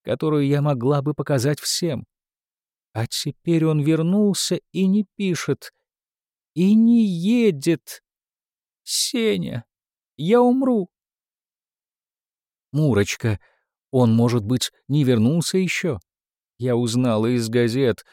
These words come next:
вот уже четыре дня. Он на даче, в Озерках. Я два раза ездила,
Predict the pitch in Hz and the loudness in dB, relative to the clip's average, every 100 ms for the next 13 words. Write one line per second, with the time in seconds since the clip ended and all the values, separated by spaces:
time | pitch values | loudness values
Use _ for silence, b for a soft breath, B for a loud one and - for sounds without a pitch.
0 | B - - 139 139 135 143 147 147 147 | B -12 -4 -2 0 -2 -2 -4 -2 -4
1 | 131 127 151 156 110 - _ _ _ - | -2 -4 -2 -2 -4 -6 _ _ _ -4
2 | 151 175 170 180 185 147 151 196 196 - | 0 2 4 4 2 0 0 2 2 -2
3 | - 135 - _ _ _ - 127 170 123 | -8 -10 -14 _ _ _ -6 0 0 2
4 | 170 156 - 180 143 101 _ _ _ _ | 0 -4 -6 -4 -2 -6 _ _ _ _
5 | _ - 120 131 107 127 123 113 98 123 | _ -10 -2 -2 0 0 0 0 0 -2
6 | 135 127 98 107 113 110 | 0 0 0 0 0 -2